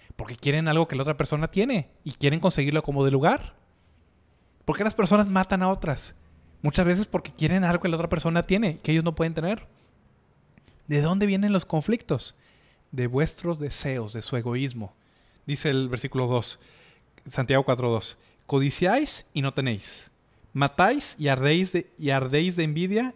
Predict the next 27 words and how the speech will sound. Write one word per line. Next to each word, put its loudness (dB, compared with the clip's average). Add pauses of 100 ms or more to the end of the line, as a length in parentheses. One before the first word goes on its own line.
y 0
no 2
podéis 0
alcanzar. -4 (600)
Combatís 0
y -4
lucháis, -4 (260)
pero 4
no 4
tenéis 2
lo 0
que -4
deseáis -2
porque -6
no -2
pedís". -4
O -2
sea, 0 (360)
en 2
lugar 2
de 2
andar 0
buscando 0
esas 0
necesidades 0
en -4
Dios, 4